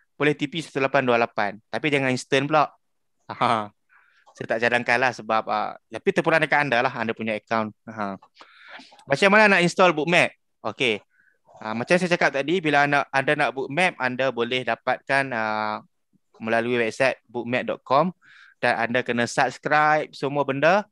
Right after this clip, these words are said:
Kos adalah tiga ratus tiga puluh empat U S D ataupun R M seribu empat ratus sebulan. Semua anda kena sewa. Platform kena sewa, indikator kena sewa, data feed kena sewa. Dan anda kena pakai P C spec gaming.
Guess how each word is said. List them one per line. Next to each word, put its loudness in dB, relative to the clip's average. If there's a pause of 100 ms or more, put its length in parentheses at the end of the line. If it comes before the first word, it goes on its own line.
(400)
Kos 0
adalah -4
tiga 0
ratus 0
tiga -4
puluh -2
empat -2
U 0
S -8
D -6
ataupun -2
R -2
M 0
seribu -6
empat 0
ratus -2 (240)
sebulan. 0 (480)
Semua 2
anda 4
kena 0
sewa. -2 (400)
Platform -2
kena 0
sewa, 0
indikator -4
kena 0
sewa, 0
data -4
feed -6
kena -2
sewa. -4 (400)
Dan 0
anda 0
kena -2
pakai 0
P -8
C -6
spec -6
gaming. -2